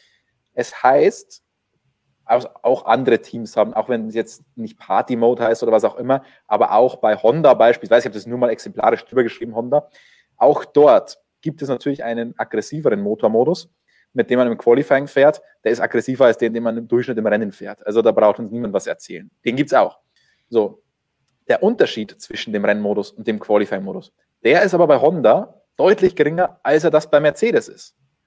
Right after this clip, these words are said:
So, und wenn sich die jetzt auf ein Level festlegen müssen, wenn die den Kompromiss finden müssen, dann wird er halt irgendwo da dazwischen liegen. Und wenn wir uns jetzt den Gap anschauen, also ich, ich hoffe, man kann es einigermaßen erkennen.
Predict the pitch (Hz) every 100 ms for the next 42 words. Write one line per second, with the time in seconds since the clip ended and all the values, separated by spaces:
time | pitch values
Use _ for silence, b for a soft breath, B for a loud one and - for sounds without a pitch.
0 | _ _ _ _ 120 120 110 110 107 104
1 | 104 - 240 190 - 107 - 113 110 104
2 | _ - 117 104 101 - _ _ _ _
3 | _ _ _ _ - 113 - 104 98 98
4 | 95 90 101 101 214 214 139 113 - 104
5 | - - 95 101 98 98 b b b 101
6 | 98 104 123 123 147 156 147 170 202 208
7 | 131 - 107 104 98 98 95 - _ _
8 | _ _ _ _ _ 117 117 127 127 123
9 | 127 - 113 107 175 - 117 107 107 101
10 | 107 98 - - 90 90 _ _ _ _
11 | - - - 117 - 117 - 127 123 107
12 | 101 - 98 - 101